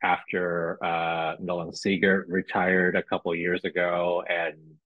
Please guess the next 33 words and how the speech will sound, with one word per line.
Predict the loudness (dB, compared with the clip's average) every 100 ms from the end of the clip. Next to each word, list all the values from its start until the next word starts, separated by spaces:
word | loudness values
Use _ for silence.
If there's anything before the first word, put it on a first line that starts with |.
| _ _ _ _
she | 0 2
was | 2 2
kinda, | 0 2
like, | 0 0
trying | 0 -2 0
to |
figure | 0 0
out | 0 0
what | -2
she's | -4 -2
going | -2 -2 -4
to |
do, | -4 -2 0 2
and | 0 0
now | 0 0 0
she's | 0 -2 -4 -6 -16 _ _ _ _ _ _ 2
in | 6
this | 6 4
new | 0 2
partnership | 2 2 4 2 2 0
that, | -2 -2 -10 -10 _
that | 2 2 0 -8 _ 2
looks | 4 4 0
to | -2 0
already | 2 2 2 0 0
be, | -2 -2 -2 -2 -4 -8 _ _ _ _ _
you | 2 2
know, | 2 0 -2 -6 -12 -20 _ _ 4
on | 6 6 0
par | 0 2 2
with, | -2 -4
if | -2 -2 0
not | -2 -2